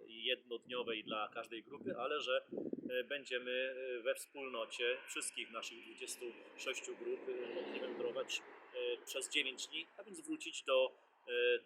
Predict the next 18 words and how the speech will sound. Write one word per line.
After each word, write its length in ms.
tego 600
systemu, 560
który 460
znany 440
jest 180
wszystkim 400
i 120
za 120
którym, 280
no, 140
nie 100
ma 80
co 140
ukrywać, 600
wszyscy 340
troszeczkę, 400
e, 920
tęsknimy. 680